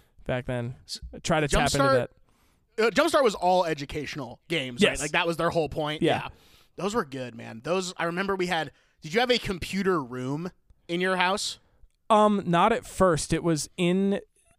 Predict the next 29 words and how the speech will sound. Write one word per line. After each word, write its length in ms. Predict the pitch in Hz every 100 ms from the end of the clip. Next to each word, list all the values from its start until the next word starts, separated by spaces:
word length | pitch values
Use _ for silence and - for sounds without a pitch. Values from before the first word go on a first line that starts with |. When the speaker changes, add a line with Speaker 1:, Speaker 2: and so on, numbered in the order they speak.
| _ -
Speaker 1:
it 60 |
was 180 | 180 160 -
on, 300 | 170 175 185
like, 260 | 180 156
the, 100 | 160 - _ _ _ -
a, 200 | 170 151 -
a, 60 | 151
a 40 | 151
side 540 | - - 151 156 160
counter 400 | - 156 139 127
in 160 | - 151
the 80 | 131
kitchen 540 | - 151 - 127 113
for 200 | - 135
years, 680 | 127 135 143 139 117 117 -
and 260 | - 139 139
then 340 | 156 170 180 -
it 220 | 170 165
moved 360 | 160 160 165
into, 760 | 160 151 - 156 147 143 135 131 - _
um, 500 | 143 139 131 123 120 - _ _ _
what 180 | 156 143
was, 240 | 151 143
like, 240 | 143 135 -
the 140 | 143
library 960 | 127 127 127 139 143 139 135 139 139 131
dining 460 | 139 123 127 135 143
room 320 | 151 151 151
area. 600 | 143 156 160 160 165 170